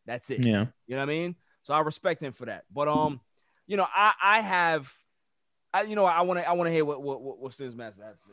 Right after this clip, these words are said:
Speaker 1: about that.
Speaker 2: Uh, I mean, I,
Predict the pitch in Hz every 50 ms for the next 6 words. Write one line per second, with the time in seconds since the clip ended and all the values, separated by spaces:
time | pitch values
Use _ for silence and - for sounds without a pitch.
0 | 95 90 85 _ _ _ _ _ _ _ _ _ _ _ _ _ _ _ _ _
1 | _ 147 143 135 131 139 147 - - - - - - 165 180 196 208 202 190 -
2 | - - 156 165 -